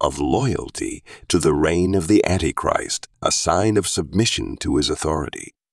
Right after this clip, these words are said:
This is a serious reflection.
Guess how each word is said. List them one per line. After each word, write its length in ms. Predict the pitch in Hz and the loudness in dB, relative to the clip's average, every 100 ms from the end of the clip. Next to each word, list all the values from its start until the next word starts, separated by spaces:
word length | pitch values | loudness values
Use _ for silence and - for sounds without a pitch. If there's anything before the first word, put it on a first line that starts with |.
| _ _ - - - - | _ _ -20 -20 -20 -2
This 320 | 82 127 - | 2 4 2
is 220 | - 92 | 0 2
a 80 | 87 | 2
serious 640 | - - 82 71 73 76 - | 2 0 0 -2 -2 -2 -2
reflection. 640 | 80 85 73 - - - | 0 0 -2 -4 -6 -6